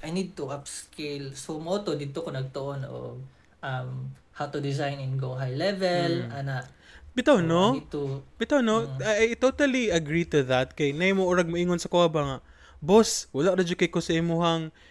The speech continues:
Speaker 2: experience, boss ba? Pila ra gud ko ka tuig." Mingon sila nga, "Four years pa mo ko ani, boss." So, ikaw, ten years sobra, kuyaw na jud kay ka. And I always kind of, like,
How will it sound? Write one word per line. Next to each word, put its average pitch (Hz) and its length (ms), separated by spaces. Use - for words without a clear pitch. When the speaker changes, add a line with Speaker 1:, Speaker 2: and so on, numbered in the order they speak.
Speaker 2:
experience, 170 640
boss 160 240
ba? 131 240
Pila 147 160
ra 156 100
gud 131 140
ko - 80
ka - 160
tuig." 135 240
Mingon 131 240
sila 143 160
nga, 127 100
"Four 180 320
years 202 240
pa - 80
mo 143 160
ko 135 80
ani, 135 160
boss." 165 320
So, - 80
ikaw, 160 320
ten 185 240
years 196 160
sobra, 165 480
kuyaw 233 240
na 190 80
jud 139 160
kay 131 180
ka. 170 220
And 170 160
I 180 80
always 233 560
kind 196 240
of, 175 160
like, 165 160